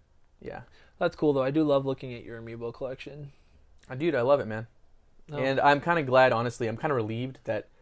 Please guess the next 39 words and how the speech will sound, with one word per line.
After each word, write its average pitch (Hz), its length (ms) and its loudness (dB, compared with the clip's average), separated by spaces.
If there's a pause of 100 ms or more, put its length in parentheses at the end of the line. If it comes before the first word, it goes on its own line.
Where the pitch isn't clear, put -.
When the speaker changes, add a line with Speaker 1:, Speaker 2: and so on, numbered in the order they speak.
(220)
Speaker 1:
Smash 117 360 -6
is 117 100 -8
over 123 360 -2
and 107 400 -10 (180)
the, 190 260 6 (200)
Speaker 2:
<laughs> - 100 -12
Speaker 1:
the 123 160 -4
constant 143 560 0
trickle 139 360 0
of 117 120 2
new 120 180 0
Speaker 2:
Yeah. 123 180 0
Speaker 1:
amiibos 127 300 4
is 113 460 -8
Speaker 2:
Well, 165 140 2
they 160 60 2
still 214 180 6
have, 165 260 4
they 156 120 2
still 170 200 2
have 147 260 4
some 143 220 0
of 123 140 -4
them 120 180 -6
coming 120 260 -6
out 117 220 -8
still, 92 200 -10
right? 107 120 -6
Speaker 1:
Yeah, 113 140 0
there's 131 180 2
Speaker 2:
Like, 113 60 -8
Speaker 1:
still 139 180 4
Speaker 2:
there 170 100 6
hasn't 160 240 4
been 143 80 -4
a 127 40 -6
Sephiroth 127 460 -2
amiibo. 113 400 -8
Speaker 1:
Yeah. 113 260 2